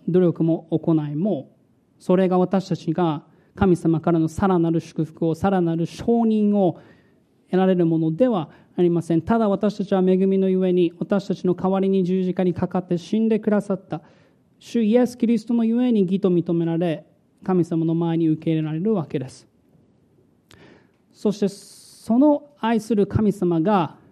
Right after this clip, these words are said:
自分自身に与えてくださるすべてのものが恵みであると覚えているのであれば、皆さん、たとえ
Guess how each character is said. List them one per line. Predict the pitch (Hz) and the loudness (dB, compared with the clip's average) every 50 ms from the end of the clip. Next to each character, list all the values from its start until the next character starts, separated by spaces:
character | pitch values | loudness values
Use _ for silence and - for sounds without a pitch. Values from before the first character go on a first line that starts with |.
| _ - - - - _ _ _ - | _ -20 -20 -20 -20 _ _ _ -4
自 | 180 175 185 | -2 0 2
分 | 190 202 196 190 175 | 2 4 4 4 2
自 | 180 | 2
身 | 202 196 - 196 180 | 0 0 0 2 2
に | 175 165 | 2 2
与 | 160 160 160 - 185 180 | 2 0 0 0 0 0
え | 165 | 0
て | 175 | -2
く | 165 170 | -2 -2
だ | 175 175 165 | -2 -2 -2
さ | - 180 | -2 -2
る | 160 160 160 | -2 -2 -2
す | 160 - 226 | -2 -2 0
べ | 220 240 220 | 2 2 2
て | 190 214 214 208 | 0 0 0 0
の | 196 185 | 0 0
も | 180 175 180 190 | 0 0 0 0
の | 202 220 214 | 0 0 0
が | 208 226 214 190 190 - - - - - _ - | 0 0 0 0 -2 -4 -12 -20 -20 -18 _ -2
恵 | 175 170 185 196 202 196 233 247 254 | 0 2 2 2 2 2 2 2 2
み | 254 262 262 226 | 2 2 2 2
で | 247 247 | 2 2
あ | 247 247 | 2 2
る | 247 240 226 | 0 0 0
と | - - 214 196 190 | 2 2 2 2 2
覚 | 202 214 269 285 294 | 2 4 4 4 2
え | 254 | 2
て | - 233 | 2 2
い | 226 233 | 2 4
る | 262 285 | 4 4
の | 254 247 233 | 4 4 2
で | 202 | 0
あ | 214 208 202 | 0 0 0
れ | 190 180 | 0 0
ば、 | 170 220 226 196 160 135 - - _ _ _ _ _ _ _ _ _ _ _ _ _ _ _ _ _ _ _ | 0 0 2 0 0 -2 -6 -12 _ _ _ _ _ _ _ _ _ _ _ _ _ _ _ _ _ _ _
皆 | - 190 175 | -2 0 0
さ | - 170 165 | 0 0 -2
ん、 | 156 | -2
た | - - 214 220 | -2 -4 -6 -4
と | 220 277 269 294 302 | -4 -2 0 0 2
え | 302 262 190 104 - - | 2 2 0 -2 -4 -10